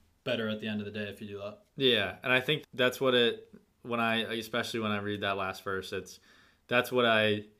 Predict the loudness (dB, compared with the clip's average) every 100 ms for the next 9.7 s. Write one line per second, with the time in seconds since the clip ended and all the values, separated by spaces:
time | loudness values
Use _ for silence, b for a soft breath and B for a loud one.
0 | _ _ -8 -2 2 0 0 -4 -2 -4
1 | -4 -4 -4 -4 -6 -10 _ _ _ -2
2 | 0 0 0 0 -2 -2 -6 -4 -2 0
3 | -2 -4 -8 -10 -18 _ b b -2 2
4 | 2 2 -2 0 2 2 0 -2 -2 0
5 | -2 -2 -8 -6 -6 -8 -10 -12 -16 _
6 | -4 2 4 4 2 0 -2 -2 -4 -2
7 | -2 -2 -4 -4 -8 -10 -10 -14 -20 _
8 | b b b b -6 0 2 2 0 -2
9 | -2 0 0 0 -2 -6